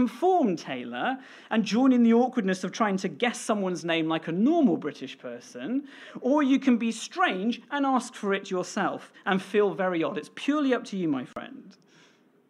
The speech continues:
A-, and as amusing as that example might be,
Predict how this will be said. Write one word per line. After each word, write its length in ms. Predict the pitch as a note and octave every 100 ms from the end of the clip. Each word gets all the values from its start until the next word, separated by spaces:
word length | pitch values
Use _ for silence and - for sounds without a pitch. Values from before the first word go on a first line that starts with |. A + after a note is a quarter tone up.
| _ _ _ _ _ -
A-, 120 | A3+ A3
and 120 | A#3
as 100 | B3
amusing 400 | B3 C#4 D#4+ A#3+
as 120 | G#3
that 220 | G3 G3 G#3+
example 380 | E3+ F#3+ B3
might 220 | F3+ D#3 E3
be, 560 | C4 D3+ C#3 G3+ D#4+